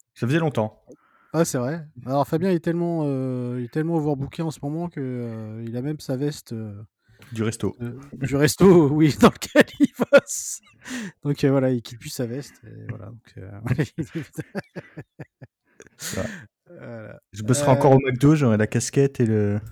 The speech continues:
Speaker 1: Bah, écoute, euh, ouais, non, c'est vrai, c'est vrai, c'est vrai. Et, euh, ce soir, eh ben, écoutez, euh, nous avons un invité. Alors, vous le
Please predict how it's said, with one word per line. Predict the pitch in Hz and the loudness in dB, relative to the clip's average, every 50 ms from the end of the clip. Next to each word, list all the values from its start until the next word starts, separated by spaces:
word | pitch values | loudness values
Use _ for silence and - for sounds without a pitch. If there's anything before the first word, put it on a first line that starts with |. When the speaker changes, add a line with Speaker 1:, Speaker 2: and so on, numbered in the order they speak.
| - - - - - - - | -18 -12 -10 -8 -8 -8 -10
Speaker 1:
Bah, | 117 120 127 131 | -10 -8 -8 -8
écoute, | - - 156 - - 117 | -8 -8 -12 -10 -6 -4
euh, | |
ouais, | 123 - 107 131 165 190 175 156 | -4 -4 -4 -6 -10 -12 -12 -14
non, | 156 156 135 110 104 107 107 | -16 -16 -16 -18 -18 -20 -18
c'est | - - 110 | -16 -16 -16
vrai, | 95 107 123 _ _ | -16 -16 -20 _ _
c'est | _ - - | _ -20 -20
vrai, | 107 110 127 120 | -20 -20 -20 -20
c'est | - - 117 | -20 -20 -20
vrai. | 104 - - 110 - _ _ _ - - - - - - - - - - _ _ - | -20 -20 -20 -20 -20 _ _ _ -18 -16 -14 -14 -14 -16 -18 -20 -20 -20 _ _ -2
Et, | 165 202 202 190 | 0 0 2 2
euh, | 185 180 | 2 0
ce | 160 - 185 160 | 0 -2 -6 -8
soir, | - - 175 180 180 175 170 | -6 -2 -2 -2 0 0 -2
eh | 156 | -2
ben, | 135 143 | -2 -4
écoutez, | 139 - - - 156 156 151 | -4 -6 -8 -10 -8 -6 -4
euh, | 147 135 127 123 123 123 | -4 -4 -6 -6 -8 -8
nous | 120 120 127 127 117 | -10 -10 -10 -10 -8
avons | 120 120 123 131 135 123 | -10 -10 -10 -10 -12 -12
un | 113 123 | -10 -10
invité. | 143 131 117 110 - - 180 196 185 | -10 -10 -12 -14 -14 -12 -10 -10 -8
Alors, | 156 127 117 117 113 | -8 -8 -8 -10 -10
vous | 110 110 113 110 110 110 | -10 -12 -12 -12 -12 -12
le | 110 110 107 107 107 110 110 110 | -12 -10 -10 -10 -10 -10 -10 -10